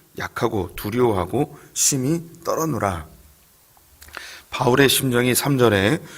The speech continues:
고스란히 담겨져 있는데요. 어, 바울이 고린도에 도착하였을 때 그의 마음에는 세 가지의 심정이 있었습니다. 자신의 약함에 대한 걱정,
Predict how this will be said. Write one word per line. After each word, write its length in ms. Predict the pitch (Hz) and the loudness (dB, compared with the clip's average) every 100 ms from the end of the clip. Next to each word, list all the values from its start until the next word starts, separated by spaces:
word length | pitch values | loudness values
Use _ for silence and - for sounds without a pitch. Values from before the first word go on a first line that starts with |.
| - - | -20 -20
고스란히 460 | - 113 120 113 107 | -2 0 4 2 2
담겨져 400 | 101 98 104 101 | 0 -2 -2 -2
있는데요. 520 | 90 85 92 120 87 - - - - - - _ | -2 -4 -4 -4 -6 -12 -20 -20 -20 -20 -20 _
어, 120 | - 95 | -10 -6
바울이 380 | 101 101 107 143 | 0 2 2 -2
고린도에 840 | - 117 123 117 110 110 110 107 - | 0 0 0 2 2 4 2 0 -6
도착하였을 680 | - 104 104 - 110 98 87 | -8 -2 -2 0 -2 -2 -6
때 340 | - 107 92 - - - - _ | -6 -4 -4 -8 -20 -20 -20 _
그의 280 | - 143 135 | -2 2 4
마음에는 640 | 117 113 104 104 147 175 - - - _ 117 | 4 4 4 2 0 -2 -12 -20 -20 _ -2
세 260 | - 104 | 2 2
가지의 520 | 104 110 98 95 107 | 4 2 2 0 0
심정이 400 | 135 - 120 110 | 0 -2 -2 -2
있었습니다. 580 | 92 90 - - - - - - - - - | -2 -4 -6 -12 -16 -18 -20 -20 -20 -20 -4
자신의 580 | 110 101 98 101 98 92 - - | -2 0 2 2 2 -4 -18 -12
약함에 540 | - - - 123 117 101 | -8 -6 -2 0 2 2
대한 200 | 95 87 | 2 -2
걱정, 420 | - - - | -6 -6 -8